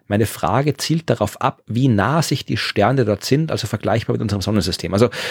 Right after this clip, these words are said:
äh, wenn man jetzt hier in einem dieser Sternhaufen sitzt, über die wir vorhin geredet haben, ähm, und da die Sterne näher beieinander sind, wie schaut das dann aus?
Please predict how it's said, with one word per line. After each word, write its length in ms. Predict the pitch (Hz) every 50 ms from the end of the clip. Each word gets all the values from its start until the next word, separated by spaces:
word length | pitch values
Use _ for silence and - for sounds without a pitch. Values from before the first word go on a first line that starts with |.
| - -
äh, 100 | 131 - - -
wenn 320 | 123 123 113 120 131 147
man 220 | 160 156 147 143
jetzt 260 | 139 139 139 - - -
hier 260 | - 127 131 131 - -
in 360 | 120 - - - - - - -
einem 240 | - 110 117 117
dieser 200 | 110 110 107 98
Sternhaufen 500 | 90 - - - 139 135 139 131 - 156
sitzt, 280 | 131 - 156 - - -
über 80 | 107 101
die 80 | 98
wir 40 | 98
vorhin 260 | - 104 98 95 92
geredet 400 | 92 95 92 98 127 147 147 -
haben, 240 | 143 156 165 175 151 - - - - - - - - - -
ähm, 300 | 110 110 110 113 113 -
und 460 | - 120 120 110 104 - _ - - - - - _ _ _ _ _ _ _ _
da 280 | - 101 95 98 98 92 - _ _ _ _ _ _ - _ _ -
die 60 | -
Sterne 280 | 110 - - 104 101 95
näher 260 | 95 92 95 110 110 104
beieinander 380 | - 95 90 90 95 123 143 127
sind, 240 | - - 139 131 - _
wie 140 | - 143 147
schaut 320 | - - - 101 104 - -
das 180 | - 98 - -
dann 180 | - 92 - -
aus? 420 | - 69 64 62 - - - -